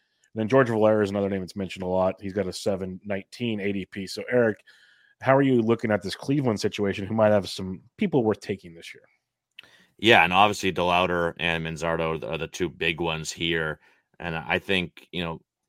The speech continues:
Speaker 2: Manzardo's ready now. Uh, I think he's that advanced of a bat, and obviously, you know, I, I don't hold what, you know, his kind of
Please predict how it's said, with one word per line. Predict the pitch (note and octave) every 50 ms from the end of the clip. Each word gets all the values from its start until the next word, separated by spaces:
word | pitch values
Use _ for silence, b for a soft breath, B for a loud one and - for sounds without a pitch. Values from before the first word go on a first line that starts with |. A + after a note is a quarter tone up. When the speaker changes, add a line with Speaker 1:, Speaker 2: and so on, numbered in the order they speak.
| _ _ _ _ _ -
Speaker 2:
Manzardo's | G2+ G#2+ G#2 F#2 A2 G#2+ G#2+ G#2 F#2 E2+
ready | F#2 F2+ F2 F2
now. | E2+ D#2+ D2+ D2+ D2+ E2 F2 E2 E2+ -
Uh, | - D#2+ D#2 -
I | C#2+ E2
think | D#2 E2+ D#2 D#2+
he's | D#2+ D2 - -
that | D2+ E2 E2 D#2+
advanced | D2+ E2+ E2 D#2+ -
of | D#2
a | D#2
bat, | D2+ D#2+ E2 E2+ E2+ D#2 D#2
and | D#2 D#2
obviously, | D2+ D#2 D2+ D#2 - - E2 E2 D#2+
you | D2+ b b b b b b
know, | - D#2+
I, | E2 E2 E2 D#2+ F2
I |
don't | F2 F#2 E2+
hold | D#2+ F2 E2+ E2+ D#2
what, | D2+ F2 E2+ - -
you | F2 E2+
know, | D#2+
his | D#2+ E2+ D#2+ - -
kind | - E2 D#2+
of | D2